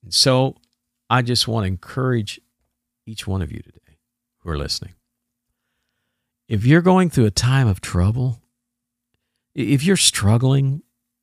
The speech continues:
if you f-, feel like that you're in a battle and it's all an uphill battle, then I encourage you, read this psalm again. I encourage you to declare your confident trust in God.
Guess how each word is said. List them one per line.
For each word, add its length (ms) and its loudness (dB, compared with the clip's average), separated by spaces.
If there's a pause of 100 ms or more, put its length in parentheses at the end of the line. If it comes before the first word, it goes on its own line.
(760)
if 220 4
you 120 6
f-, 340 -2
feel 260 4
like 340 2
that 200 0
you're 460 2 (480)
in 100 2
a 60 2
battle 600 2
and 120 0
it's 240 -4
all 400 0
an 100 -8 (220)
uphill 360 -4
battle, 460 -6 (640)
then 160 0
I 140 4
encourage 540 -4
you, 80 -14 (540)
read 380 0
this 180 -2
psalm 320 -4
again. 480 -16 (920)
I 100 -2
encourage 540 -2
you 240 2 (380)
to 300 2 (180)
declare 600 0
your 180 -2
confident 600 -2
trust 380 -6
in 120 -10
God. 340 -18